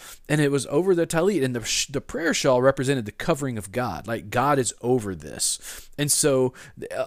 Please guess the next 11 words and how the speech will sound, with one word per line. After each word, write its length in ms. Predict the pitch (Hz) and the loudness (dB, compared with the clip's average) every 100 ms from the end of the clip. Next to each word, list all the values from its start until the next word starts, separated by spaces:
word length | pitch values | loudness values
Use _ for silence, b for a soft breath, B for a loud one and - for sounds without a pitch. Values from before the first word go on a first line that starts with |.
| 117 | 0
this 200 | 139 - | 0 2
whole 180 | 220 | 2
ceremony 600 | 196 - 202 226 135 113 | 4 2 4 2 0 -4
took 180 | 110 139 | -6 -4
place 260 | - 127 - - | 0 0 0 0
under 580 | 151 202 143 104 110 - B B | 0 0 0 0 0 -4 B B
this 360 | 110 117 117 - - - | 0 2 2 -4 -8 4
huppah. 420 | 330 339 95 - | 4 4 0 -8
It's 120 | - | -12
called 220 | - 117 98 | -4 -2 -2
huppah. 520 | - 277 - 98 | 0 0 0 -8